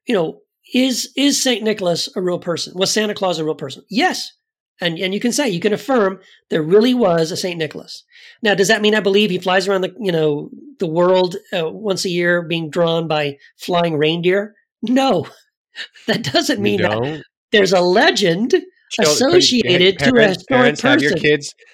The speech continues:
Speaker 2: parents, have your
Speaker 1: Sorry.
Speaker 2: kids leave the room.
Speaker 1: If your kids
Speaker 2: Please.
Speaker 1: haven't left the room by now, <laughs>
Speaker 2: <laughs>
Speaker 1: I'm assuming they're old enough to know the, uh, that their Santa Claus,
Speaker 2: <laughs>
Speaker 1: sorry,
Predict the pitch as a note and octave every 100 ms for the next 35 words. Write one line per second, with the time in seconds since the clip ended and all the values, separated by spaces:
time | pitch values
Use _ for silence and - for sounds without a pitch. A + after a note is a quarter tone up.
0 | _ _ B2 A#2+ B2 G#3 G3+ F3+ D#3 B2
1 | C3+ C3+ D#3 C#3+ C#3 C#3+ - G#2 A3+ C4
2 | F4+ - D#4 B3+ D4 D4 C4 B3+ C#4 B3+
3 | C#4+ A3 G#3+ G#3 - F3+ A3 D#4+ - -
4 | - F#4+ - - E4 - C4 - - -
5 | - - B2 - - _ _ - C#4 D#4
6 | - D4+ D4 C4 A#3 B3 C#4 B3+ B3 B3
7 | D#4 A#3 F#3+ G3+ G3 G3 F3+ E3 D#3 _
8 | - F#3+ G3 F#3 E3 A3 G3 F#3 F3 -
9 | G3+ E3+ D#3+